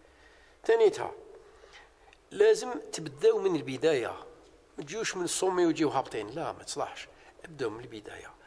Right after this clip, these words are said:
كاين بعض من الناس يدير الصورة ويدير كذا، كي تقول له: "تا واش من بارامتر درت، واش كذا، واش كذا؟" يقول لك: "أنا درت بالأوتوماتيك". إذن ماكش أنت اللي صورت، أنت قرصت برك. باش تصور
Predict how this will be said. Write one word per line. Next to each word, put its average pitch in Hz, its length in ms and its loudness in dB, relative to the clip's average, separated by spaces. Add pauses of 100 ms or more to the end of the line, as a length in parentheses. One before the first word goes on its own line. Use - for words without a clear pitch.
(500)
كاين - 220 -2
بعض 170 180 2
من 202 100 -2
الناس 233 400 0 (600)
يدير 226 300 -4
الصورة 196 420 4
ويدير 208 260 0
كذا، 240 240 2
كي - 120 0
تقول 202 200 -8
له: 220 60 0
"تا 233 100 -4
واش - 160 0
من 208 60 -2
بارامتر 220 400 4
درت، 202 320 -2
واش 226 120 -2
كذا، - 260 -2
واش 233 160 -2
كذا؟" 262 360 0 (340)
يقول 226 160 -8
لك: - 100 -4
"أنا 226 120 4
درت 220 220 0
بالأوتوماتيك". 160 720 -6 (200)
إذن 165 180 0
ماكش 226 240 0
أنت - 80 -2
اللي 262 140 -2
صورت، 262 400 0
أنت 120 140 -4
قرصت - 380 -4
برك. - 260 -10 (1080)
باش 107 160 -6
تصور 110 400 -8